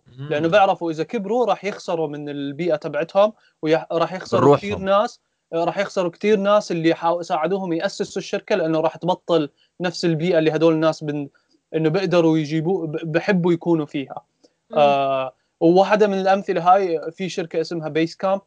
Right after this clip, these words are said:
Speaker 2: كتير ناس بيستعملوهم زي برو-، بروجكت مانجمنت،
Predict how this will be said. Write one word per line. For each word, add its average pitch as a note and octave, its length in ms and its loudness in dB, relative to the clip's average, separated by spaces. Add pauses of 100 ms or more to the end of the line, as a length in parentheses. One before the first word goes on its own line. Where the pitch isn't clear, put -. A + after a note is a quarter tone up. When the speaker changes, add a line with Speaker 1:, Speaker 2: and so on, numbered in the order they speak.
(120)
Speaker 2:
كتير F3 160 -2
ناس D3+ 220 -2
بيستعملوهم C#3+ 680 -4
زي C3 360 -6 (240)
برو-، D#3 480 2 (100)
بروجكت D#3 360 0
مانجمنت، E3 580 -2